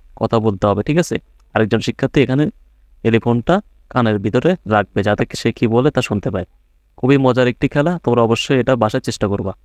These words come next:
আশা করি শিক্ষার্থীরা তোমরা আজকের ভিডিও ক্লাসটি বুঝতে পেরেছো। পরবর্তী ভিডিও ক্লাসে শিক্ষার্থীরা আমরা তিন নম্বর টপিক যন্ত্রের ভাষা বা নির্দেশনা বা কোড কি, এই টপিকটার উপর ভিডিও ক্লাস নিয়ে হাজির হব। পরবর্তী ভিডিও ক্লাসটি পাওয়ার জন্য শিক্ষার্থীরা তোমরা আমাদের চ্যানেলটি সাবস্ক্রাইব করে রাখো যাতে পরবর্তী ভিডিও ক্লাস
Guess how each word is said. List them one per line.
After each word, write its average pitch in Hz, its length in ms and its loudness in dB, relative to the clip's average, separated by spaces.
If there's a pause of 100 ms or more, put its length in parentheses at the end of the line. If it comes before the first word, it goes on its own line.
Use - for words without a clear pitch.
(160)
আশা 110 240 -2
করি 147 120 4
শিক্ষার্থীরা 139 540 -2
তোমরা 127 280 -2
আজকের 120 360 -4
ভিডিও 117 200 0
ক্লাসটি 120 380 0
বুঝতে 123 260 -4
পেরেছো। 135 380 -2 (260)
পরবর্তী 117 380 0
ভিডিও 117 220 2
ক্লাসে 117 160 0
শিক্ষার্থীরা 123 500 -4
আমরা 104 260 -2 (540)
তিন 123 140 2 (100)
নম্বর 131 200 0 (100)
টপিক 113 380 0
যন্ত্রের 110 420 0
ভাষা 120 540 -2
বা 117 140 0
নির্দেশনা 110 480 -2
বা 113 120 2
কোড 127 260 0 (120)
কি, 135 180 2
এই 110 480 2
টপিকটার 117 380 0
উপর 120 180 0
ভিডিও 113 220 0
ক্লাস 110 260 2
নিয়ে 123 140 -2
হাজির 123 180 0
হব। 135 120 -2 (580)
পরবর্তী 156 360 2
ভিডিও 151 180 2
ক্লাসটি 147 320 2
পাওয়ার 135 260 4
জন্য 139 140 0
শিক্ষার্থীরা 139 560 -2
তোমরা 120 260 -2
আমাদের 110 300 0
চ্যানেলটি 113 460 -2
সাবস্ক্রাইব - 720 -4
করে 104 200 -2
রাখো 104 340 -2
যাতে 110 280 0
পরবর্তী 123 420 0
ভিডিও 104 220 -2
ক্লাস 113 400 0